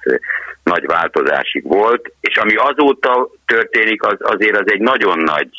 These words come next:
cezúr, ez ma már látható. Akkor is, ha ez inkább csak kulturális, tehát ez nem azt jelenti, hogy, ö, miért hallom vissza a hangomat nagyon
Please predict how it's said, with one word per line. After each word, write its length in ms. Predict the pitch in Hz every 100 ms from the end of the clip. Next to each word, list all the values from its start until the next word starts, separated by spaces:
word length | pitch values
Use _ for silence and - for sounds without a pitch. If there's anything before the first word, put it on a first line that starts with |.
| -
cezúr, 360 | 82 71 76 78
ez 100 | 78
ma 120 | 98
már 200 | 98 98
látható. 680 | 98 95 - 71 71 - 69
Akkor 320 | - - 131
is, 80 | 113
ha 140 | 123
ez 80 | 113
inkább 340 | - 123 113 110
csak 160 | 110 -
kulturális, 720 | 123 123 - 87 78 78 -
tehát 200 | 90 90
ez 80 | 92
nem 140 | 120
azt 220 | 110 -
jelenti, 380 | 101 98 95 98
hogy, 200 | 101 92 - - - - - - _ -
ö, 220 | 90 90 - - - - -
miért 400 | - 107 - 87
hallom 240 | 85 76
vissza 480 | 78 76 80 - 73
a 60 |
hangomat 420 | 76 71 73 73 -
nagyon 520 | 80 73 69 67